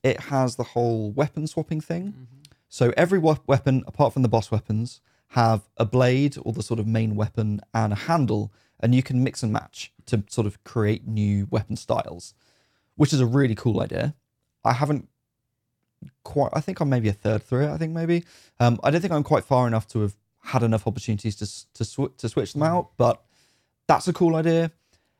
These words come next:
Speaker 1: Also, it just really leans into its setting,
Speaker 2: Mm.
Speaker 1: um, and this Pinocchio story. I don't know the original Pinocchio story particularly, but from what people have said while I've played it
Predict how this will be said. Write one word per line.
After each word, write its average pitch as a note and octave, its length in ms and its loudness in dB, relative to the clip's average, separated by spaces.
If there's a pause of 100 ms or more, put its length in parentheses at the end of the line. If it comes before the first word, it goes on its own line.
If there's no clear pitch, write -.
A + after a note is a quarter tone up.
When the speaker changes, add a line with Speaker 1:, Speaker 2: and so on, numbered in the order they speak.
(160)
Speaker 1:
Also, F#3+ 600 4
it D3+ 140 2
just - 180 -4
really D3 300 4
leans B2+ 420 4
into B2 260 2
its - 160 -2
setting, - 640 -4
Speaker 2:
Mm. G#2+ 260 -12
Speaker 1:
um, G#2 320 0
and A#2 140 0
this A2+ 160 0
Pinocchio A2 960 2 (380)
story. G#2+ 720 2 (240)
I C3 80 4
don't D#3+ 200 0
know B2+ 280 2
the A2 160 -4
original A2 340 -4
Pinocchio G#2 380 -8
story G#2 340 -6
particularly, - 680 -14
but - 260 -2
from A#2 220 0
what B2+ 240 2
people C3+ 240 -2
have G2+ 80 -4
said G#2+ 200 2
while A2 140 2
I've G#2 120 0
played G#2 220 -2
it - 220 -2